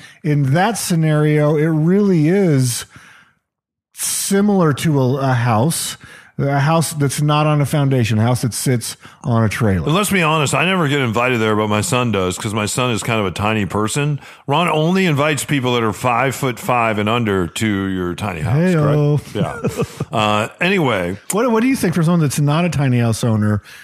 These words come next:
Speaker 1: how you see the movement or lack thereof?
Speaker 2: Well, I think it's different when you're gonna live there full time. Like, could you live, live in that trailer full time?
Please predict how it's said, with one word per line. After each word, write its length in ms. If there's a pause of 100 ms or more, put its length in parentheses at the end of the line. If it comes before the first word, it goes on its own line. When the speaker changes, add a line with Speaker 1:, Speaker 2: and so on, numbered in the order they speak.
(100)
Speaker 1:
how 120
you 180
see 380
the 180
movement 440
or 100
lack 240
thereof? 540 (640)
Speaker 2:
Well, 560 (1040)
I 100
think 160
it's 160
different 480
when 160
you're 140
gonna 160
live 240
there 180
full 220
time. 440
Like, 220
could 180
you 140
live, 460
live 260
in 120
that 200
trailer 320
full 160
time? 300